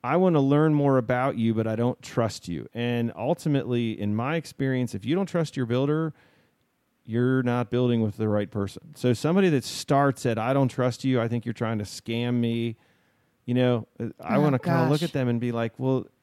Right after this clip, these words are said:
Speaker 1: you know, I'm sorry that you had some past experience that has led you to believe that with builders."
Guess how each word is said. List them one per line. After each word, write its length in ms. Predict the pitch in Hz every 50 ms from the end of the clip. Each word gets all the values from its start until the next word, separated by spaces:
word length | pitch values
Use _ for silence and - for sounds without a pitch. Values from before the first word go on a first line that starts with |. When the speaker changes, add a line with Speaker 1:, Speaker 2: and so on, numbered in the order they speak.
| _ _ _ _ _ _ _ _ -
Speaker 1:
you 100 | 131 139
know, 100 | 143 131
I'm 140 | 127 135 143
sorry 500 | - - - - 151 160 208 233 196 151
that 120 | 117 123 101
you 180 | 120 123 120
had 240 | 127 127 127 117 -
some 120 | - 123
past 280 | 113 117 117 110 101 -
experience 500 | 107 - - - 120 120 113 104 104 -
that 100 | - -
has 140 | 101 101 101
led 200 | 104 104 104 101
you 80 | 104 98
to 60 | 98
believe 240 | 104 104 104 107 101
that 140 | 98 73 -
with 140 | 92 -
builders." 420 | 98 107 107 104 95 95 92 -